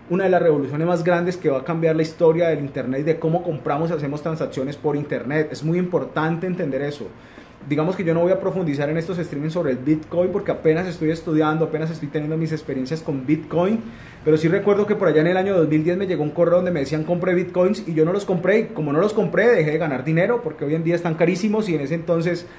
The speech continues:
básicamente los ofrecían a dólar, a cero punto ocho dólares, y hoy en día están costando más de mil, dos mil dólares, tres mil dólares. Entonces hay que entender un poco eso, por eso hablo siempre de una oportunidad. Las oportunidades como se pueden abrir también se pueden cerrar.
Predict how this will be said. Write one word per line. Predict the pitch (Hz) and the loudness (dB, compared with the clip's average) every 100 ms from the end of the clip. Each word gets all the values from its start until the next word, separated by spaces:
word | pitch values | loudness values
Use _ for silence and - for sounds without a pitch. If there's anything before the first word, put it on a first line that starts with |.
| - - | -20 -12
básicamente | 117 139 151 - 139 131 165 156 127 107 - - - - - | -4 -2 -2 -2 -2 0 4 4 4 -2 -10 -16 -18 -18 -8
los | 135 | -4
ofrecían | 143 139 120 151 | -4 -4 -4 -4
a | 160 | -2
dólar, | 117 143 196 147 | 0 2 4 2
a | 139 | 0
cero | 113 160 160 160 | -2 0 0 0
punto | 170 160 151 | -2 0 0
ocho | 151 160 | 0 0
dólares, | 151 202 185 131 127 | 0 2 0 -2 -4
y | 123 113 | -6 -6
hoy | 131 151 | -4 -2
en | 160 | 0
día | 160 | 0
están | 156 151 | -2 -4
costando | 151 147 143 143 | -6 -8 -6 -4
más | 139 | -4
de | 135 139 | -4 -2
mil, | 175 151 | 0 0
dos | 127 | -2
mil | 139 139 | -2 2
dólares, | 151 117 107 | 2 0 -6
tres | 131 | -6
mil | 143 | -2
dólares. | 147 127 110 | -2 -2 -6
Entonces | 127 135 170 175 - - - | -10 -6 -6 -6 -10 -18 -4
hay | 165 | 0
que | 180 | 2
entender | 240 233 185 165 160 - | 4 4 6 4 4 0
un | 202 | -2
poco | 208 202 202 | -2 0 0
eso, | 185 160 | 2 0
por | 156 | -2
eso | 143 196 | -2 -2
hablo | 175 185 185 | 0 0 0
siempre | 190 175 | -2 0
de | 185 | 0
una | 160 | 0
oportunidad. | 160 160 160 135 127 | -2 -4 -2 -2 -4
Las | 131 | -4
oportunidades | 151 156 151 147 170 - | -4 -6 -4 -4 -4 -6
como | - 156 | -8 -6
se | 143 | -6
pueden | 139 165 214 | 0 2 2
abrir | 165 208 | 2 2
también | 226 180 147 | 0 -2 -2
se | |
pueden | 156 180 175 | -2 -2 0
cerrar. | 190 196 220 - | 0 2 2 0